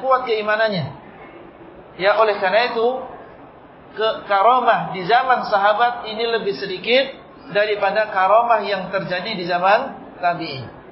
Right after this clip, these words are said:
Perhatikan, karamah yang ada di zaman sahabat itu lebih sedikit daripada karamah yang terjadi di zaman tabi'in. Padahal yang lebih afdal mana? Sahabat atau tabi'in? Para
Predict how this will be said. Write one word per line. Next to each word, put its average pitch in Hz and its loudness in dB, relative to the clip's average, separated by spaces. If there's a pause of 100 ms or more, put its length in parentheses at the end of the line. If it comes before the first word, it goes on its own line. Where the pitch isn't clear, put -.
(1040)
Perhatikan, 175 0 (480)
karamah 226 2
yang 190 0
ada 226 2
di 196 -4
zaman 190 0
sahabat 214 4 (560)
itu 226 -4
lebih 214 0
sedikit 196 -4
daripada 208 0
karamah 214 2
yang 196 -4
terjadi 190 -4
di 196 -6
zaman 190 2 (720)
tabi'in. 175 -2
Padahal 202 2
yang 220 0
lebih 220 0
afdal 214 0
mana? 180 -2
Sahabat 190 0
atau 190 -4
tabi'in? 175 -6 (600)
Para 185 2